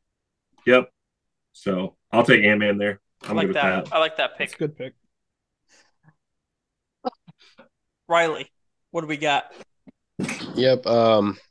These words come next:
Speaker 4: Ant-Man was also my next pick. Um, and that was, I mean, Paul Rudd's awesome. He's hilarious. And it's a lighthearted movie that you can just, like, keep on. Um,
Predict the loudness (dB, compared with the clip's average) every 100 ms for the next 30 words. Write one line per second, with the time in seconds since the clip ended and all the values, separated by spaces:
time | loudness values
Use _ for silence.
0 | _ 0 2 2 2 2 2 2 0 -2
1 | -6 -6 -2 0 0 0 -2 0 -2 -2
2 | -8 -8 -4 -2 -4 -8 -14 -14 -4 0
3 | 2 2 2 0 -4 -12 _ _ _ -2
4 | 0 -2 -4 -10 -6 0 0 2 0 -2
5 | -2 -2 -4 0 2 2 0 0 0 0
6 | -2 -6 -8 _ -10 -4 -4 -2 -2 -2
7 | -2 -4 -6 -8 -10 -16 _ _ _ -10
8 | -6 -2 -2 -2 -4 -4 -4 -6 -8 -6
9 | -6 -6 -6 -10 -12 -6 -4 -4 -10 _
10 | -4 -2 2 4 4 0 -8 -20 -20 -20
11 | -20 _ _ 0 4 4 2 0